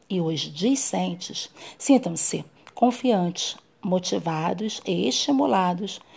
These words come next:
com essa nova perspectiva. Tenho uma convicção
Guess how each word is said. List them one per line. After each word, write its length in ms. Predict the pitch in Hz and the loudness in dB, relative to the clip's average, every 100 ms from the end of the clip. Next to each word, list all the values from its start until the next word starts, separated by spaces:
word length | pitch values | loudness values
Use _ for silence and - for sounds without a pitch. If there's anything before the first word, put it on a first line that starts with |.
| - - | -20 -4
com 120 | 247 | 4
essa 300 | 226 220 226 | 4 6 2
nova 260 | 208 185 196 | 4 4 4
perspectiva. 800 | 208 - 214 - - 170 175 - - _ _ _ _ _ _ _ - - _ - - _ - | 2 -2 -4 -4 -4 -4 -6 -12 -20 _ _ _ _ _ _ _ -20 -20 _ -20 -20 _ 4
Tenho 260 | 185 160 | 6 4
uma 140 | 165 165 | 0 -2
convicção 880 | - 269 254 247 - 185 175 180 | 2 2 0 -6 -2 0 0 -4